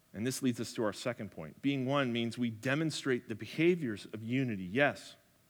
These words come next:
but it also means that we hold fast to the beliefs of unity as well. The beliefs of unity. This is a list of seven absolutes, and before we jump into them, let me talk briefly about those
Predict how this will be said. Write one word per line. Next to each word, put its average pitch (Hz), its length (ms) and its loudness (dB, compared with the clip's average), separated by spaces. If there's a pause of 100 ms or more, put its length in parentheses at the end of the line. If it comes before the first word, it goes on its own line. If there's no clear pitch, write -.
(920)
but 113 80 -10
it 117 80 -2
also 131 300 4
means 95 420 -6 (760)
that 98 80 -4
we 101 100 0
hold 110 240 2
fast 110 500 0
to 104 60 -12
the 98 100 -6
beliefs 104 880 -2 (200)
of 98 120 -10
unity 90 520 -6
as 95 140 -8
well. 95 380 -4 (1800)
The 101 80 -8
beliefs 123 540 4
of 113 140 0
unity. 101 340 -2
This 127 160 0
is 151 140 6
a 147 40 10
list 156 280 8
of 123 80 -2
seven 170 360 8
absolutes, 156 720 8
and 135 80 2
before 160 280 8
we 156 100 10
jump 156 260 4
into 170 200 6
them, 131 180 2
let 147 100 2
me 143 80 2
talk 147 320 2
briefly 147 380 6
about 127 480 4
those 135 420 4